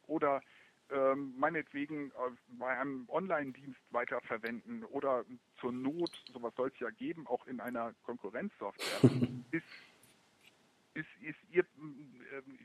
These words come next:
Speaker 1: ja, ist Ihnen überlassen. Ähm, wir legen großen Wert darauf,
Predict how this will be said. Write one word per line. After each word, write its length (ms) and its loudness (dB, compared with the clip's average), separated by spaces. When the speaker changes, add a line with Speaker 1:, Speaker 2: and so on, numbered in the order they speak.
Speaker 1:
ja, 240 6
ist 180 -4
Ihnen 220 2
überlassen. 640 2
Ähm, 420 6
wir 300 6
legen 200 -4
großen 300 2
Wert 180 2
darauf, 320 4